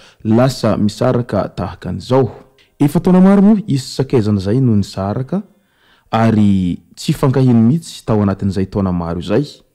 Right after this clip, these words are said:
Teo ihany koa ilay sakaizany dia tsy nandraisan-peo mihitsy a, taorian'izay nisarahan'izy ireo izay.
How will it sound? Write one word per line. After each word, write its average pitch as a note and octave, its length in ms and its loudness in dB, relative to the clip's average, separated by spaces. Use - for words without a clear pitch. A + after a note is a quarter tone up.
Teo E3 160 4
ihany F3 240 4
koa G#3+ 160 2
ilay C3 240 2
sakaizany C3 480 0
dia G2+ 320 2
tsy - 160 -6
nandraisan-peo G#2+ 580 0
mihitsy A2 380 -4
a, G3+ 80 -2
taorian'izay A2 560 2
nisarahan'izy F#2 600 -6
ireo F2+ 180 -10
izay. A2+ 300 0